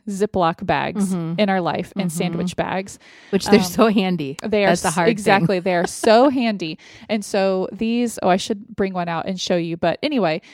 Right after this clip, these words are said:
Speaker 1: it's just, um, it's, it's not gonna be waterproof like a Ziploc bag,
Speaker 2: Mm-hmm.
Speaker 1: but, you know, for snacks and even snacks that are, like, a little bit wet, I think it would
Speaker 2: Yeah,
Speaker 1: be, I think
Speaker 2: like
Speaker 1: it would be
Speaker 2: grapes or
Speaker 1: fine.
Speaker 2: something, it would be
Speaker 1: Yeah,
Speaker 2: fine.
Speaker 1: exactly. So yeah, I just have, like, a sandwich size bag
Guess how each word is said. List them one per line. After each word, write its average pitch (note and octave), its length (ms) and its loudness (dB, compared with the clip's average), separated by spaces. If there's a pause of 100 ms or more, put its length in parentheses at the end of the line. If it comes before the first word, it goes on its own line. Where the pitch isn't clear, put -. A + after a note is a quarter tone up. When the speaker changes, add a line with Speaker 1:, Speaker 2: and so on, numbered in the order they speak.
(120)
Speaker 1:
it's - 300 -4
just, - 400 -4
um, E3+ 380 -4 (220)
it's, - 300 -4
it's A3+ 180 -4
not B3 220 -2
gonna F#4+ 160 -4
be A#3+ 320 -2
waterproof G3 760 0
like A3+ 180 -2
a A3+ 160 0
Ziploc A3+ 440 -2
bag, A#3 220 4
Speaker 2:
Mm-hmm. - 20 -6
Speaker 1:
but, A3 140 2
you A#3+ 80 0
know, F#3+ 120 0
for - 160 -2
snacks B3+ 540 -4
and G#3+ 80 -6
even C4 260 -4
snacks - 380 -8
that F#3 140 -4
are, F3+ 80 -2
like, D#3+ 280 -4
a F#3 80 -2
little E3 360 -2
bit - 180 -6
wet, - 260 -6
I F#3 140 -6
think E3 260 -10
it - 80 -6
would F#3+ 80 -2
Speaker 2:
Yeah, F3+ 140 2
Speaker 1:
be, D#3+ 200 -6
I - 60 -4
think G#3 140 -4
Speaker 2:
like E3+ 80 0
Speaker 1:
it - 60 -6
would - 80 0
be D3 80 0
Speaker 2:
grapes - 180 -6
or E3+ 40 2
Speaker 1:
fine. D#3 80 0
Speaker 2:
something, D3+ 360 -6
it C#3+ 80 -6
would A#3 60 -4
be G#3 60 -4
Speaker 1:
Yeah, D#3 120 0
Speaker 2:
fine. C#3+ 160 -6
Speaker 1:
exactly. F#3 480 -4 (260)
So - 140 -4
yeah, E4 160 0
I - 100 0
just A3 200 -4
have, G#3+ 180 -4
like, F#3+ 180 -6
a F#3+ 60 -10
sandwich A#3 500 -8
size B3 320 -6
bag A#3+ 440 -6